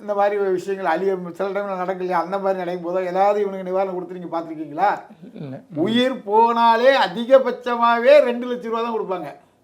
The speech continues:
Speaker 1: வெறும் ரெண்டு லட்ச ரூபா. இந்த நாட்டுடைய பொருளாதாரத்தை தூக்கி நிறுத்தக்கூடிய விவசாயி உயிரிழந்தால்
Speaker 2: ரெண்டு லட்சம். ம்.
Speaker 1: ரெண்டு லட்சம். குழந்தைகளை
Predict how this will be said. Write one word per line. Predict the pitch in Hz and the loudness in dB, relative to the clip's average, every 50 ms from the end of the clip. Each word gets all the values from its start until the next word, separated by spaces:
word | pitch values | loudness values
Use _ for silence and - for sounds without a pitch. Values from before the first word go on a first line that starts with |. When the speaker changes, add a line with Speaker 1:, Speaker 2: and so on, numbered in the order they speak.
| _ - | _ 0
Speaker 1:
வெறும் | 190 226 254 254 233 220 | 0 0 0 0 -4 -6
ரெண்டு | 214 214 233 226 | -6 -6 -4 -4
லட்ச | 220 214 202 196 190 | -4 -4 -4 -4 -2
ரூபா. | 190 202 208 214 202 - - - - _ _ _ _ _ _ _ _ _ _ _ _ 160 | 0 2 4 4 4 2 0 -6 -16 _ _ _ _ _ _ _ _ _ _ _ _ -10
இந்த | 175 196 202 202 196 190 180 175 | -10 -4 -2 0 0 0 0 2
நாட்டுடைய | 180 190 220 247 240 240 - - 254 247 240 240 240 240 247 247 - - | 6 6 6 6 4 0 -4 -2 0 2 2 4 2 2 0 0 0 0
பொருளாதாரத்தை | 208 214 233 247 247 247 240 240 233 226 226 233 220 220 - 247 240 - - - | 0 2 4 4 6 6 6 4 4 2 2 0 -4 -4 -6 -6 -6 -6 -8 -8
தூக்கி | 226 240 233 - - 233 220 | -8 -8 -8 -8 -10 -8 -6
நிறுத்தக்கூடிய | 220 220 - - 226 214 190 214 208 214 233 262 254 226 180 180 | -6 -6 -4 -2 -4 -2 -2 -2 -2 0 2 2 0 0 0 -2
விவசாயி | 196 202 240 240 - - 269 254 247 247 247 240 233 214 208 | 0 0 0 0 2 6 6 8 8 6 4 0 -2 -4 -4
உயிரிழந்தால் | 214 233 247 247 240 233 220 208 214 233 254 294 311 339 330 - - - _ _ _ _ _ _ _ _ _ _ _ _ _ _ _ 226 | -4 -2 -2 -2 0 -2 -2 -2 6 8 10 10 10 10 6 0 -8 -16 _ _ _ _ _ _ _ _ _ _ _ _ _ _ _ -12
Speaker 2:
ரெண்டு | 170 151 143 | -10 -10 -10
லட்சம். | 139 123 - 247 - _ 220 165 | -10 -12 -14 -20 -20 _ -14 -14
ம். | 143 127 123 120 107 _ _ 175 | -14 -14 -16 -18 -20 _ _ -4
Speaker 1:
ரெண்டு | 214 247 254 262 254 | -4 -2 0 0 0
லட்சம். | 247 247 - 262 247 226 190 151 - - - _ _ _ _ _ _ _ _ _ _ _ _ _ _ _ _ _ _ _ _ _ _ _ _ _ _ _ _ _ _ _ _ _ - | -2 0 2 4 4 4 4 2 -4 -10 -20 _ _ _ _ _ _ _ _ _ _ _ _ _ _ _ _ _ _ _ _ _ _ _ _ _ _ _ _ _ _ _ _ _ 4
குழந்தைகளை | 165 196 233 269 302 302 311 311 302 302 294 285 | 6 8 10 10 10 10 8 6 6 8 8 6